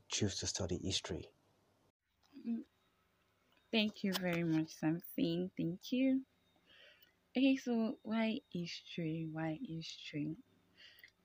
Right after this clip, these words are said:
Speaker 2: Okay, so during my secondary school days, I had this, um, school sister, school mother rather, and she,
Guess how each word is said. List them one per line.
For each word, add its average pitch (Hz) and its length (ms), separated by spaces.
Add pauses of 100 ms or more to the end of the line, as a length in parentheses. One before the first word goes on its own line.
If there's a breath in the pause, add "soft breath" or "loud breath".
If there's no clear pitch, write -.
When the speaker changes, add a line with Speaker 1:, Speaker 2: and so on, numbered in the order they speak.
(280)
Speaker 2:
Okay, 160 440 (180)
so 160 400 (1400)
during 165 200
my 165 100
secondary 160 480
school 160 220
days, 156 340 (760 soft breath)
I 156 40
had 165 260
this, 160 160 (160)
um, 156 220
school - 400
sister, 151 640 (760)
school 202 280
mother 165 260
rather, 151 400 (880 soft breath)
and 147 580
she, 151 520